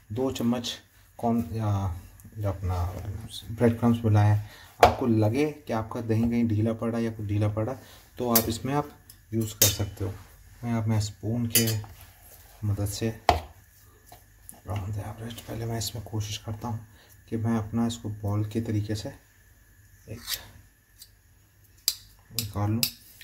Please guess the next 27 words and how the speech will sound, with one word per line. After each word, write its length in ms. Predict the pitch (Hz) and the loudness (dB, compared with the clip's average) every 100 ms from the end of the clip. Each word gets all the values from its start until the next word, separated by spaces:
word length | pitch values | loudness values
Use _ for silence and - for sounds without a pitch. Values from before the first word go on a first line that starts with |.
| - | -14
शेप 340 | - 123 120 113 | -2 4 4 6
जैसा 260 | 117 120 | 4 4
आप 120 | 120 117 | -2 0
चाहें, 180 | 117 | 0
आप 200 | 117 117 - | 2 0 -2
हाथ 200 | 107 110 | -2 -2
से 160 | - | -4
comfortable 580 | 104 110 113 113 107 104 | -2 -2 0 0 0 -2
हो, 60 | 104 | -2
आप 120 | - | -4
हाथ 140 | 98 | -6
से 160 | 104 113 | -4 -2
कर 100 | 107 | -2
सकते 360 | 104 104 - 120 | -2 -6 -4 -6
हो। 760 | 117 - - - - - 139 | -6 -16 -18 -18 -20 -14 -10
मैं 140 | 131 120 | -6 -6
spoon 300 | 110 113 110 | -4 0 0
से 160 | 107 | -2
कर 160 | 107 107 | -4 -2
रहा 100 | 117 | -2
हूँ 220 | 117 - - - - 107 | -4 -8 -16 -20 -8 0
और 100 | 104 | 2
ऐसे 200 | 104 107 | 2 4
मैं 120 | 107 | 2
इसमें 220 | 104 107 | 2 0
roll 200 | 104 104 | 0 0
करके 300 | 104 - 123 | -2 -2 -8